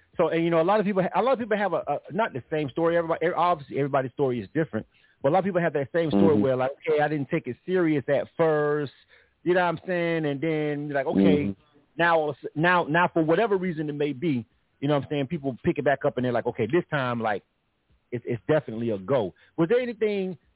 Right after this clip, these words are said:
Speaker 1: that happened maybe in your personal life or something that just jarred you and said, "You know what? I'm, I really gotta stop playing for real"? Like, I, I, I, 'cause I, I've been in the same place, and a lot of people that, that, that, you know, listen to the broadcast and who deal with independent
Speaker 2: Yeah.
Speaker 1: artists understand that, you know, you gotta, you gotta live your life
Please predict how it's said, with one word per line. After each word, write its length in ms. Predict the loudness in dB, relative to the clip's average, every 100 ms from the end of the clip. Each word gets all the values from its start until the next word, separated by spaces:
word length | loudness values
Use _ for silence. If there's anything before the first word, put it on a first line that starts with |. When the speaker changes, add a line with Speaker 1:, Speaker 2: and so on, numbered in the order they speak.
| _
Speaker 1:
that 180 | -2 -2
happened 340 | -2 -4 -4
maybe 240 | -4 -4 -6
in 60 |
your 140 | -4 -4
personal 440 | -2 -4 -2 -2
life 160 | 0 -2
or 80 | -4
something 200 | -6 -2
that 120 | -2 -2
just 220 | -4 -4
jarred 380 | 0 2 2 -2
you 100 | -6
and 80 | -6
said, 140 | -8
"You 80 | -4
know 120 | -2
what? 260 | 0 -2 -4 _ _ _ _ _
I'm, 160 | -4 0
I 80 | 0
really 220 | 2 0
gotta 180 | -2 -4 -2
stop 240 | -4 -2
playing 280 | -6 -6 -6
for 80 | -6
real"? 220 | -4 -2
Like, 160 | -2 -4
I, 140 | -4 -2
I, 120 | -4 -2
I, 160 | -4 -4
'cause 160 | -4
I, 220 | -2 0 2
I've 180 | 0 0
been 120 | -2
in 60 | -4
the 80 | -6
same 180 | -6 -6
place, 220 | -6 -6
and 80 | -4
a 40 |
lot 120 | -4 -4
of 60 |
people 180 | -8 -4
that, 140 | -4 -4
that, 160 | -6 -6 -4
that, 200 | -6 -6
you 80 | -6
know, 160 | -4
listen 260 | -4 -6 -8
to 80 | -12
the 60 |
broadcast 580 | -4 -2 -2 -4 -4 -4 -8
and 140 | -14 -14 _ _
who 80 | 0
deal 160 | 2
with 120 | 0 -4
independent 340 | -6 -4 4
Speaker 2:
Yeah. 80 | 4
Speaker 1:
artists 180 | 4 -2
understand 520 | -10 -12 -14 -10 -8
that, 120 | -6
you 80 | -4
know, 80 | -4
you 100 | -2
gotta, 240 | -2 -2
you 80 | 0
gotta 160 | 0
live 180 | 0 -2
your 100 | -2
life 200 | -2 -2